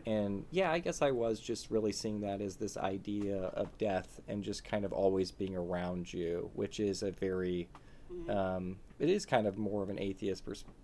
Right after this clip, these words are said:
Speaker 1: perspective, or, and I, I don't know. Just to
Speaker 2: And that's true. I do think that, that that is Bergman's intention, that death is always looming around the corner. But I think,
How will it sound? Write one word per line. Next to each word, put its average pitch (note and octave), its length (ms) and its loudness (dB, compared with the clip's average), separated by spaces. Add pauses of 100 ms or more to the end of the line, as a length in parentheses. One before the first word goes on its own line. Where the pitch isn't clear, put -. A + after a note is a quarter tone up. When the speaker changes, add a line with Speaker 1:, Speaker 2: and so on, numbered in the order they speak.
Speaker 1:
perspective, G2+ 680 -2
or, G2 260 -2 (340)
and A#2+ 300 0
I, B2+ 220 -2
I A#2 120 2
don't G2 140 -2
know. F#2 200 -4 (360)
Just A#2 280 4
to - 80 -2
Speaker 2:
And E3+ 100 0
that's D#3+ 200 -2
true. G#3 260 -4
I C3+ 100 0
do E3+ 160 0
think D#3 280 -2
that, B2+ 220 -6
that B2 200 -6 (160)
that B2+ 140 -6
is A#2+ 120 -8
Bergman's A#2+ 520 -10
intention, C3 640 -10
that - 180 -12
death A#2+ 200 -12
is A2+ 120 -12
always A2 480 -12
looming A#2 280 -8
around A2 220 -8
the G2+ 60 -14
corner. C#3+ 440 -10 (520)
But C3 100 -8
I A#2 80 -4
think, C3+ 280 -6